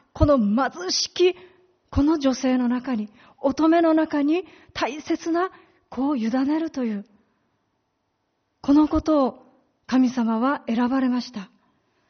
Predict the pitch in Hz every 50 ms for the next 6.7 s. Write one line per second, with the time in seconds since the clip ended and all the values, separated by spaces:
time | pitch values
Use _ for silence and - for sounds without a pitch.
0 | _ _ _ _ - - 277 262 269 254 285 269 - 294 285 277 277 262 262 277
1 | 262 285 277 269 269 262 247 240 233 269 294 302 302 311 - - 285 262 254 -
2 | 254 247 214 - - _ _ _ _ _ _ _ _ _ - - 269 262 269 254
3 | 254 254 247 254 - 302 302 294 - - _ _ _ _ _ - - 254 - 285
4 | 277 - - - 277 277 - 302 302 311 277 254 - - - - - 302 285 277
5 | 269 277 285 277 269 - 285 277 277 262 - 269 269 262 269 269 254 - 330 330
6 | 320 320 - 277 262 - - 285 269 269 277 320 339 330